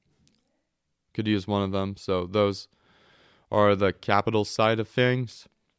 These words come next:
Next on the trade rumors I have are Sean Monahan of the Montreal Canadiens, Elias Lindholm from the Calgary Flames, and, uh, what's his face? <laughs> Also, uh, Sean Walker from Philly.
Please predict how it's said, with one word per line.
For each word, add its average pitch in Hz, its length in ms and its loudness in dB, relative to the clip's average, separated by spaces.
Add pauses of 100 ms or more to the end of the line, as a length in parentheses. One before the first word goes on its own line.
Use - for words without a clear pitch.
(140)
Next 127 300 -2
on 131 160 2
the 127 80 0
trade 127 320 0
rumors 131 560 -4 (140)
I 113 240 2
have 110 400 2 (1200)
are 107 240 6
Sean 117 340 4
Monahan 113 520 2
of 107 120 -2
the 110 60 -2
Montreal 107 440 2
Canadiens, 110 760 -4 (500)
Elias 110 460 6
Lindholm 113 560 0
from 107 240 -2
the 104 60 -2
Calgary 110 400 4
Flames, 110 640 -2 (640)
and, 104 220 -4
uh, 98 240 0
what's 101 220 -4
his 98 140 -10
face? 95 600 -2 (540)
<laughs> 226 80 -18 (640)
Also, 113 440 4
uh, 107 180 6
Sean 113 300 2
Walker 110 320 2
from 104 200 -4
Philly. 104 540 4